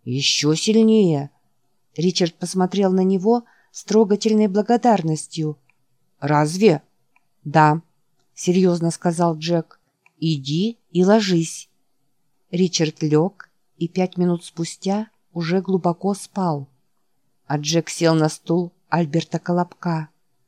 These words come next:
Его сиденье было таким же широким, как и кровать. Бледное восковое лицо Ричарда тихо светилось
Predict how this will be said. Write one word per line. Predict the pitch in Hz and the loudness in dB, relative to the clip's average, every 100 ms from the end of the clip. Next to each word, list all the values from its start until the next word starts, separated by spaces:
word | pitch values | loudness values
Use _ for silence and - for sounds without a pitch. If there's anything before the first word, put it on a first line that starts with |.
| _ | _
Его | 151 160 165 | -6 -2 -2
сиденье | - 160 185 180 165 | -2 -2 0 2 2
было | 170 170 160 | 2 2 2
таким | 165 - 175 | 2 0 -4
же | 170 165 | -2 -2
широким, | - 170 185 185 160 160 - | -2 0 -2 -2 -6 -8 -10
как | - 170 147 | -8 -6 -6
и | |
кровать. | 156 165 160 160 - - _ _ _ _ _ _ - | 0 0 2 0 -2 -14 _ _ _ _ _ _ -10
Бледное | 139 160 151 147 156 | -4 0 0 2 0
восковое | 151 - - 151 151 151 | -2 -4 -4 2 2 2
лицо | 147 - 160 | 0 -4 -2
Ричарда | 160 175 170 156 156 156 _ _ _ - | -2 -4 -8 -8 -6 -8 _ _ _ -4
тихо | 185 - | -2 2
светилось | 160 165 170 - 202 190 - | 0 0 -6 -2 -2 -2 -8